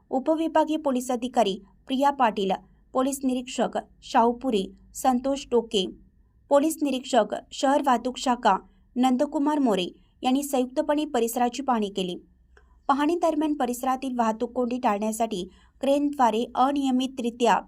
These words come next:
पार्क केलेली दुचाकी, चारचाकी, रिक्षा व इतर वाहने हटवण्यात आली. तसेच वाहतुकीला अडथळा निर्माण करणाऱ्या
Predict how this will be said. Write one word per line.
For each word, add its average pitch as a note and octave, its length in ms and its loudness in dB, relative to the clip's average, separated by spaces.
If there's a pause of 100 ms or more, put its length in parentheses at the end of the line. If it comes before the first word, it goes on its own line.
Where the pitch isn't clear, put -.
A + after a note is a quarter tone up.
पार्क A#3+ 260 2
केलेली C4 400 -2
दुचाकी, G#3+ 600 -2 (340)
चारचाकी, A3+ 580 0 (380)
रिक्षा A#3 420 2 (380)
व C4 40 2
इतर C4 400 2
वाहने B3+ 240 0
हटवण्यात A#3 520 -2
आली. F#3+ 220 -2 (320)
तसेच A3+ 340 0 (440)
वाहतुकीला D4+ 640 0
अडथळा B3 420 2
निर्माण A#3+ 400 -2
करणाऱ्या C4+ 380 -2